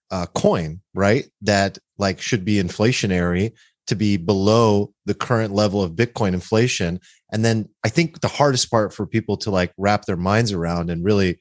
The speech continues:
understand, I think even myself at times still, like, have trouble with it. The deflationary aspect of it is really challenging, 'cause the first thing that a person would think is like,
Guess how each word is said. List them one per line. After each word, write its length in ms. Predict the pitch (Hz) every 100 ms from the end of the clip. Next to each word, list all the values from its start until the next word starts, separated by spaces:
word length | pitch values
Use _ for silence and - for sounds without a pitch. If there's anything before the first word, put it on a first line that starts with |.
| _ _ _ -
understand, 640 | 120 101 - 117 113 104
I 80 | 92
think 220 | 87 98
even 320 | 110 123 107 -
myself 540 | 92 95 101 120 113
at 80 | 98
times 280 | - 95 87
still, 160 | - 101
like, 180 | 92
have 160 | 95 90
trouble 160 | 123 110
with 120 | 92
it. 140 | 90 - - _
The 80 | 110
deflationary 920 | 92 117 - 123 143 147 127 110 101
aspect 480 | 85 110 - 95 -
of 120 | 87
it 120 | 90
is 200 | 98 85 82
really 300 | 95 143 113
challenging, 600 | - 95 87 85 80 76 - - _
'cause 400 | - 123 101 123 _
the 100 | 110
first 300 | - 160 -
thing 140 | 139
that 80 | 117
a 20 |
person 320 | 101 120 - 107
would 160 | 92
think 240 | 135 131 104
is 120 | 92
like, 220 | 95 90